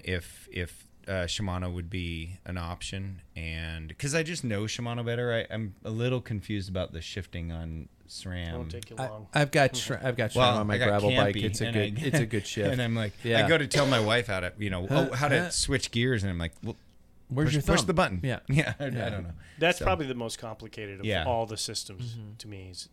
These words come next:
Speaker 2: Campy.
Speaker 1: Is the Campy, yeah, and I, and I'm pretty used to that. But, um, uh, if either Dura-Ace or whatever, but, uh, the Gallium eighteen, it's a standard road,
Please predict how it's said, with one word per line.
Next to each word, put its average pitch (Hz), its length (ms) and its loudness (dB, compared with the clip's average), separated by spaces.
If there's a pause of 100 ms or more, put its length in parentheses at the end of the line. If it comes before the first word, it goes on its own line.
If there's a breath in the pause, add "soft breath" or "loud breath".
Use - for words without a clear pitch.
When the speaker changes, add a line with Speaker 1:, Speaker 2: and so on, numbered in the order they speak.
Speaker 2:
Campy. 95 340 -12
Speaker 1:
Is 101 100 -2
the - 60 -16
Campy, 101 360 -2
yeah, 92 200 2
and 90 80 0
I, 110 120 2
and 107 260 -2
I'm 107 100 -2
pretty 92 220 -4
used 90 200 -2
to 87 60 -8
that. 92 220 -2
But, - 160 -6 (500 soft breath)
um, 101 560 -2 (100)
uh, 82 360 -6 (560)
if - 220 -12 (180)
either 87 320 -10
Dura-Ace 82 460 -8
or 80 100 -4
whatever, 80 400 -2
but, 80 340 -4
uh, 73 520 -8 (340)
the 95 120 -2
Gallium 82 680 -6
eighteen, 76 520 -14
it's 87 200 -10
a 92 60 -6
standard 80 760 -4
road, 78 320 -8